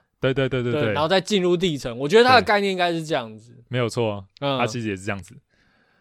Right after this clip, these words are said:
Speaker 2: OK。
Speaker 1: 那所以像 Richard 说到这些的刺激跟影响呀，所以他在成长过程中逐渐酝酿他的游戏。他其中有一款发想啊，是以，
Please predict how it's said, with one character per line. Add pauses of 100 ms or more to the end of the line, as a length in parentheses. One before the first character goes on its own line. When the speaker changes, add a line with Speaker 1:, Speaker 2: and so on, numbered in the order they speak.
(120)
Speaker 2:
OK。
Speaker 1:
那
所
以
像
Richard
说
到
这
些
的
刺
激
跟
影
响
呀，
所
以
他
在
成
长
过
程
中
逐
渐
酝
酿
他
的
游
戏。 (680)
他
其
中
有
一
款
发
想
啊，
是
以，